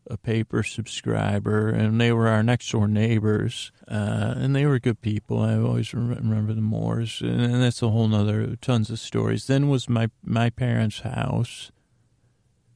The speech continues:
on the corner of Westwood and some other street, uh, that I can't think of right now. Alton, maybe? I don't know.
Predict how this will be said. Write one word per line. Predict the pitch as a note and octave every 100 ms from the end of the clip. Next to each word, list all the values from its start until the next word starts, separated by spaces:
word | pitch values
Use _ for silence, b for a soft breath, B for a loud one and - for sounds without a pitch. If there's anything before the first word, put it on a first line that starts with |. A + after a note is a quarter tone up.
| - -
on | G#2+ G#2
the |
corner | G2+ - B2+ B2 A#2 G#2+ G#2+ G#2+ G#2+
of | A2+
Westwood | A2+ A2 G#2+ - A#2 G#2+ G#2+
and | G#2 A2 G#2+ G#2 G#2 G#2+ G2+
some | - A2+
other | A2 A2
street, | - - A2+ G#2+ A2+ A2
uh, | A2 A2+ A#2+ A2 - _ _ _ _ _ _ _ -
that | G#2
I |
can't | G#2 - G#2+
think | - A#2 -
of | A2+
right | A2+
now. | B2 A#2+
Alton, | - A2+ B2+ - C#3
maybe? | C3+ B2+ C3 B2+ B2+ B2+ _ _
I | - A2+
don't | A2+ G#2+
know. | A2 F2 A2+